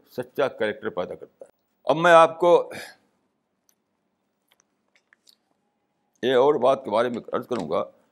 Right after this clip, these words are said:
जैसा कि अभी मैंने कहा कि एंथ्रोपोलॉजी से ये एस्टैब्लिश हो चुका है कि इंसान की नेचर में खुदा का कॉन्सेप्ट इंटरवोवन है।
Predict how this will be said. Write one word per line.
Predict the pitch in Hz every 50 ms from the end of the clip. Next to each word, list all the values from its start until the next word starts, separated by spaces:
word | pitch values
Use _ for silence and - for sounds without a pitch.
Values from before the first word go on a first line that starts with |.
| _ _ _ _ _ _ _ _ _ -
जैसा | - 135 131 - 170 170
कि | - 143
अभी | 127 147 165 143
मैंने | 143 143 135 117
कहा | - - 107 123 131 101 78 - - _ _ _ _ _ _ _ _ _ _ _ _ _ _ _ _ _ _ _ _ _ _ _ _ _ _ _ _ _ _ _ _ _ 143
कि | 139
एंथ्रोपोलॉजी | - - - 123 127 131 - 135 139 143 135 - 135 131 139 147 147 139 147 165 170 170
से | 165 - 165 165 165 160
ये | 147 104 123 131
एस्टैब्लिश | 127 127 - - 131 120 127 175 185 180 -
हो | 143
चुका | 104 110 - - 123
है | 92 78 76 - - - _ _ _ _ _ _ _ _ _ _ _ _ _ _ _ _ _ _ _ _ _ _ 135
कि | 131
इंसान | 123 123 - - 131 139 170 170 165
की | 147 135
नेचर | 110 110 104 - 151 151 131
में | 98 78 80 - _ _ _ _ _ _ _ _ _ _ _ _ _ _ _ _ _ _ _ _ _ _ _ _ _ _ _
खुदा | - 117 123 151 151
का | 147 127
कॉन्सेप्ट | 110 - 107 107 104 - - 135 135 - - _ _ _ _ _ _ _ _ _ _ _ -
इंटरवोवन | 104 - 107 98 85 92 98 95 98 90 80 73
है। | -